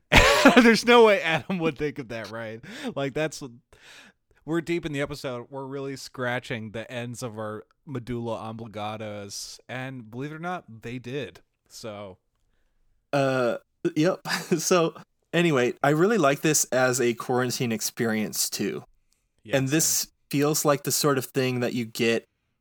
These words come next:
Speaker 2: uh, f-, I, I really feel like, especially before quarantine, I was feeling this, and then quarantine made it extremely clear that I don't have my own friends in California. I just have, like,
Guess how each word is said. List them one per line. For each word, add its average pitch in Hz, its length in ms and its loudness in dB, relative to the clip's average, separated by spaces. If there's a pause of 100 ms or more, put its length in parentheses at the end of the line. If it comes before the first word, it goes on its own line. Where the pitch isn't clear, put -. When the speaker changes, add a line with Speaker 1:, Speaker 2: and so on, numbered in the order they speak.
(840)
Speaker 2:
uh, 123 160 0 (460)
f-, - 140 -12 (240)
I, 139 120 2 (360)
I 170 300 4 (1040)
really 160 320 2
feel 156 360 4
like, 135 320 4
especially 143 360 2
before 131 340 0
quarantine, 123 400 -2
I 117 40 2
was 113 120 0
feeling 120 440 -2
this, 120 300 0
and 110 180 -2
then 110 200 0
quarantine 110 440 -2
made 107 160 0
it - 180 -4
extremely 107 760 -2
clear 110 480 -4 (380)
that 131 120 4
I 127 80 6
don't 131 260 4
have 156 140 4
my 143 120 4
own 120 260 0
friends 117 560 -2 (540)
in 131 180 -2
California. 143 760 2
I 113 120 0
just 110 260 -2
have, 113 180 0
like, 107 260 0